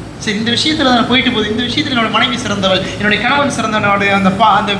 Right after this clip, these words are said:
விட்டு கொடுத்தல் அப்படிங்கிறது எல்லா விஷயத்துக்கும் இருக்கணும். ஏன்னா ரசூலுடைய வாழ்க்கையில நம்ம பார்க்குறோம் இல்லையா, எவ்வளோ உதாரணங்கள்.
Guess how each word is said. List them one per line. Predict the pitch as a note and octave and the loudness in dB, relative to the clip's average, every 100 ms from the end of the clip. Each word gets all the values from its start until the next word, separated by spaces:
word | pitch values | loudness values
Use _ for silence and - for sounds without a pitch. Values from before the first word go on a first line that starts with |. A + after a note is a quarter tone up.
| - | -4
விட்டு | B3 - F4 | -6 -2 -2
கொடுத்தல் | D4 C4+ C#4 B3 | 0 -2 0 0
அப்படிங்கிறது | A#3 A3 G#3 G#3 F#4 E4+ - - - | 0 -2 0 2 2 0 -4 -10 -10
எல்லா | G3 C4+ C4 | 0 4 4
விஷயத்துக்கும் | B3 B3 G3+ F#3+ | 2 -2 -6 -6
இருக்கணும். | D#3+ E3 | -8 -6
ஏன்னா | A3 C4+ | -4 -4
ரசூலுடைய | A3 - D4+ C#4 | -4 -6 -2 2
வாழ்க்கையில | C4 B3+ C4 B3+ | 2 2 -2 -4
நம்ம | A3+ G#3 | -2 -2
பார்க்குறோம் | G#3+ G#3 | -2 -2
இல்லையா, | F#3+ F3 | -2 -2
எவ்வளோ | F#3+ - C#4+ | -4 -2 0
உதாரணங்கள். | B3+ G#3+ G#3+ G3 F3 E3 - | 0 2 2 2 -2 -6 -8